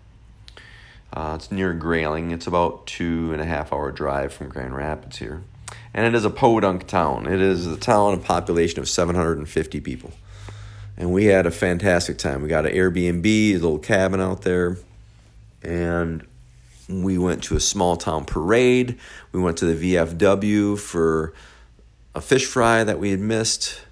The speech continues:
We went back to the V F W la-, a day later for fireworks, and it was, the weather was gorgeous and beautiful,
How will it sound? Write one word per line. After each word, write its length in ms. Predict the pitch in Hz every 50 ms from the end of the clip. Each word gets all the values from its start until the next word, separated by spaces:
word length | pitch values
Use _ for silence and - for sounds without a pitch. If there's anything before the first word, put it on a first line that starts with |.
| - - - - - - - - - -
We 80 | - 85
went 340 | 85 85 87 82 - - 85
back 260 | 120 123 135 151 -
to 100 | - 131
the 60 | 120
V 160 | 104 104 110
F 120 | 101 98 -
W 320 | - 98 95 90 98 95
la-, 280 | 90 90 92 90 80 82
a 40 | 90
day 240 | 85 90 87 90
later 480 | 90 92 104 107 107 104 104 104 104 104
for 560 | 104 - - 90 85 85 85 85 85 85 85
fireworks, 1120 | 82 - - - 113 139 120 117 123 117 110 113 113 107 - - - - - - - - - - -
and 440 | 85 92 87 85 85 85 80 - - -
it 100 | 85 92
was, 460 | 76 80 82 82 82 80 80 - - - - - - - - - - -
the 140 | 76 82
weather 340 | 80 85 90 101 107 110 107
was 220 | 101 92 87 85 80 92 - - - -
gorgeous 480 | - 107 107 110 107 98 104 104 -
and 140 | 87 80 80
beautiful, 640 | 80 95 98 98 95 92 - - 95 92 90 95 92